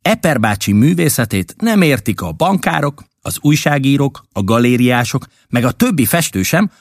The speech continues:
akik féltékenyek rá, meg a boltosok sem, akik nem adnak érte ennivalót.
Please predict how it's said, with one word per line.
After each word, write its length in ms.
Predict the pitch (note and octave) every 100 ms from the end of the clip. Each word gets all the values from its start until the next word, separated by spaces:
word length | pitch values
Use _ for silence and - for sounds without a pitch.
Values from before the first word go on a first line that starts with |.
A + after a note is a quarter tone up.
| -
akik 280 | G#3+ C4
féltékenyek 800 | - G3+ G2+ - G#2 - G2 F#2+ -
rá, 260 | B2 F3 _ _ _
meg 360 | - F#2+ D3 D3
a 80 |
boltosok 840 | C3 G#2 C#3 D3 C#3+ C3+ - A#2+ -
sem, 300 | B2 G2 F2+ -
akik 340 | D#3 - -
nem 200 | F#3+ F#3
adnak 360 | C#3+ G#2+ G#2+ G#2+
érte 360 | G2 - E2+ -
ennivalót. 920 | F#2+ G2 G2+ F2 E2+ D#2+ - -